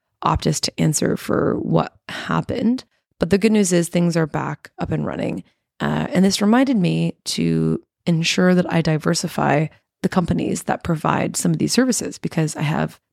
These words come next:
my phone service and my internet with Optus. So my phone went down and the internet went down, but Hugh's phone did not go down because he does not have Optus. He has Telstra. So herein lies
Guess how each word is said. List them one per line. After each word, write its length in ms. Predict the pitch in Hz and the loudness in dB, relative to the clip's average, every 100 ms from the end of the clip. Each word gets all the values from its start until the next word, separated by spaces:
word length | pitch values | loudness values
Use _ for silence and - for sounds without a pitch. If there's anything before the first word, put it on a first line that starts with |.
| - | -2
my 440 | - - 76 78 | 2 2 0 -2
phone 300 | - - 196 208 | -4 0 2 2
service 360 | 220 220 285 - - | 0 0 -2 -8 0
and 240 | 208 214 | 4 6
my 100 | 202 | 4
internet 420 | 185 180 165 156 - - | 2 0 2 0 -4 -6
with 360 | 160 160 156 _ _ - | -4 -4 -6 _ _ -2
Optus. 500 | - - 240 - - _ _ - | -2 -2 -6 -8 -12 _ _ -10
So 460 | - 175 165 160 160 - | -2 2 4 2 0 -2
my 120 | 170 | 0
phone 180 | - 190 | 2 4
went 180 | 196 190 | 4 4
down 420 | 180 190 190 185 - | 2 4 2 -2 -2
and 360 | 170 156 156 - | 0 2 0 -2
the 140 | - 175 | -2 4
internet 300 | 185 190 - | 6 4 4
went 180 | 151 | -2
down, 420 | 151 143 143 180 180 | -2 -2 -2 -4 -4
but 140 | - - | -4 -4
Hugh's 580 | - - 220 214 202 - | -4 0 4 4 4 0
phone 420 | - 156 185 208 _ 160 | 0 2 2 0 _ -4
did 180 | 170 165 | -2 2
not 340 | 160 170 - | 2 0 -2
go 120 | 165 | -4
down 340 | - - - 170 | -2 -4 -4 -4
because 320 | - 170 156 | -2 -2 -2
he 100 | 175 | -2
does 200 | 170 156 | -4 -4
not 140 | 147 | -4
have 160 | 151 - | -4 -4
Optus. 520 | - - - - - _ - | -6 -6 -8 -8 -10 _ -2
He 160 | 190 | 2
has 180 | 170 160 | 4 2
Telstra. 460 | - - - - - | -4 -8 -6 -8 -8
So 500 | - - 160 156 160 - | -4 0 2 2 0 -6
herein 460 | - 190 180 175 | -4 2 4 4
lies 520 | 165 160 156 151 - | 2 0 0 -2 -4